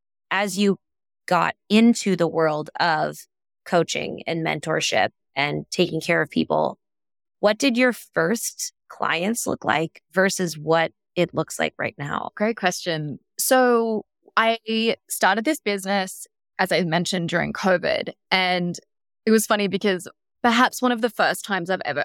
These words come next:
Speaker 2: allowed myself to slow down. I don't slow down. I'm, I really, probably to a detriment,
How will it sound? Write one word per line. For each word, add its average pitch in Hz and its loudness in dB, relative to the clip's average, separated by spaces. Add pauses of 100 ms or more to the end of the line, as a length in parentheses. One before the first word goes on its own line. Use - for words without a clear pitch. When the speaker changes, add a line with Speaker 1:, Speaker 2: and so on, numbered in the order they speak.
Speaker 2:
allowed 147 0
myself 156 -4
to 180 -8
slow 160 -2
down. - 2 (680)
I 196 2
don't 185 2
slow 180 -2
down. 160 0
I'm, 190 0 (180)
I 180 4
really, 180 0 (1120)
probably 247 2 (360)
to 285 4
a 240 4
detriment, 185 -2